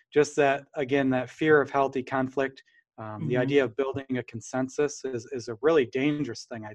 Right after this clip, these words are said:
Speaker 1: think. I, one year we did an assessment wall in a certain grade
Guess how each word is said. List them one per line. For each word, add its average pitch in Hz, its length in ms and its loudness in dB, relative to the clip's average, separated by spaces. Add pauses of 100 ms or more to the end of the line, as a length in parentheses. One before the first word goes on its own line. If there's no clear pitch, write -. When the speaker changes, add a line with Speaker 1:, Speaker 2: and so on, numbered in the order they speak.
(120)
Speaker 1:
think. 110 160 -16 (720)
I, 120 340 -4 (1040)
one 165 240 4
year 175 160 6
we 160 240 2
did 160 260 6
an 151 100 0
assessment 160 540 2
wall 139 260 4
in 135 80 -2
a 127 60 -6
certain 139 380 -2
grade 127 480 -2